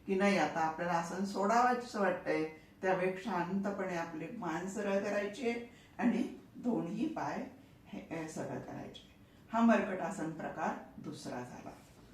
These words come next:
आज आपण मर्कटासन प्रकार पहिला आणि दुसरा पाहिला आहे. कसा करायचा हे तुम्हाला मी सांगितलेलं आहे. हे मर्कटासन प्रकार तुम्ही सगळ्यांनी रोज करा,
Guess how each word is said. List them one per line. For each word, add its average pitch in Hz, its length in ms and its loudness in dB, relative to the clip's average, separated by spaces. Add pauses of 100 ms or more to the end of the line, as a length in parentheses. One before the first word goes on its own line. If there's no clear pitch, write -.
(260)
आज 262 220 8
आपण 208 400 6
मर्कटासन 226 760 0
प्रकार 208 340 -2
पहिला 190 440 2
आणि 190 220 6
दुसरा 170 500 -2 (220)
पाहिला - 280 -6
आहे. - 220 -10 (580)
कसा - 200 4
करायचा 180 500 4
हे 175 260 -2
तुम्हाला 156 300 -2
मी 170 140 -2
सांगितलेलं 123 640 -6
आहे. - 360 -12 (480)
हे 233 120 6
मर्कटासन 180 680 0
प्रकार 165 420 -4
तुम्ही 190 240 -2
सगळ्यांनी 175 760 -2
रोज 214 480 2
करा, - 360 -2